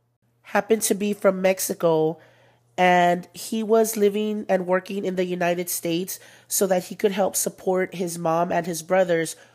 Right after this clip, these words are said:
who were still living in Mexico. So he tells me that this person needed three hundred dollars,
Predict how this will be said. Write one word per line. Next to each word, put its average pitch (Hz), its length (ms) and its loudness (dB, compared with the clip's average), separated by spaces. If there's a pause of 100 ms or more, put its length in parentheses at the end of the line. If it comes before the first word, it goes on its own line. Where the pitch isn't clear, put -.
(140)
who 202 120 -2
were 175 160 -4
still 190 360 -2
living 180 360 -4
in 160 120 -6
Mexico. 151 680 -8 (1200)
So 214 220 0
he 233 140 -2
tells 233 360 2
me 233 160 -4
that 196 320 0
this 202 200 -2
person 175 840 -4 (480)
needed 202 480 -2
three 196 180 -4
hundred 180 320 -4
dollars, 170 560 0